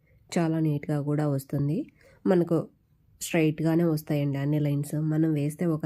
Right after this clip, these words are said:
లైన్ అటు ఇటు పోతూ ఉంటాయి కదా, అలా కాకుండా ఇలా చేసాము అంటే అన్ని లైన్స్ కూడా ఈక్వల్గా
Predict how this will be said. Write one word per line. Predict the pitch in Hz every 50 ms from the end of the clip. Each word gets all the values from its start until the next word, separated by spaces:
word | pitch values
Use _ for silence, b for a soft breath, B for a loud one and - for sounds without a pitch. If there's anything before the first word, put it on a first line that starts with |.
| 147
లైన్ | 143 143 147 151 - - b b b b b b b -
అటు | 147 147 156 156 156 151
ఇటు | 147 160 156 -
పోతూ | 147 143 143 - 151 151 147 143
ఉంటాయి | 139 139 143 143 143 - 147
కదా, | 156 285 403 453 - - - - - - - - - - - - 208
అలా | 190 180 170 160 - 151
కాకుండా | 143 143 - 156 165 214 285 349 339 330 - 202
ఇలా | 214 208 208 208 175
చేసాము | 170 170 170 170 160 156 151 151 143 143
అంటే | 147 156 269 269 214
అన్ని | 175 175 175 170 165 160
లైన్స్ | 151 156 151 - - 180
కూడా | 214 285 247 202 180
ఈక్వల్గా | - - - 151 143 143 156 175